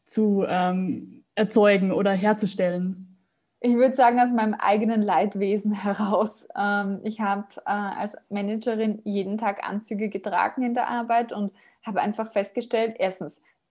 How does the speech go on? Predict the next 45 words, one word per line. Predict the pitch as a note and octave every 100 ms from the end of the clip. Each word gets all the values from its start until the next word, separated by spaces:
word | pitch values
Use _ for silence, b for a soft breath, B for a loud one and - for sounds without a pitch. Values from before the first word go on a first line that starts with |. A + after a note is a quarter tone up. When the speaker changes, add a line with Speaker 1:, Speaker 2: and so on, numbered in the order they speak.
| _
Speaker 2:
die | B3+ A#3+
von | A#3+
den | A3+ F#3+ D#3
männlichen | G#3+ G#3+ B3+ A#3
Kollegen | C4 A3 A3
sind | A#3 G#3 -
viel | B3 A#3+ A#3
hübscher, | A3 - B3 A#3+
weil | G#3+ A3
viel | - A3 G#3+
hochwertigere | A3 G#3+ G#3 G3+ G#3 G3 G#3
Stoffe | - G#3 G#3+ - A#3 A3+ G#3
und | G#3
die | G3
gehen | G3 F#3
dann | G3+
zum | B3+
Herrenausstatter | A#3+ A#3+ A3 G3+ A3 - G#3 G#3 G#3+
und | G#3
suchen | A3 G3 G#3+
sich | A3+ A3 -
da | A3
tolle | A3 F#3+ G3
Sachen | A#3+ G#3+ G3 A3
aus, | G3+ G3 G#3 G#3+
ja. | G3+ G3 - b b b
Und | A#3 A3
die |
Möglichkeit | G#3+ G#3+ A3 - - G#3+ G3+
hast | G3+ -
du | G#3
nicht | G3+ -
so | G3+
als, | - F#3 F3+
als | - F#3+ F#3
Frau, | - F3+ F3+
sondern | F#3+ G3 G3 F#3+
du, | G3+
du | G3 G#3 G3+ F#3+ F#3 G3+
gehst | G#3 G#3+
vielleicht | G#3+ G3+ -
irgendwo | G3+ G3 F#3+
hin, | F#3+ A#3 A#3+ B3+ B B B
kaufst | - G#3 G3+ G#3 -
dir | A3 G#3 G#3+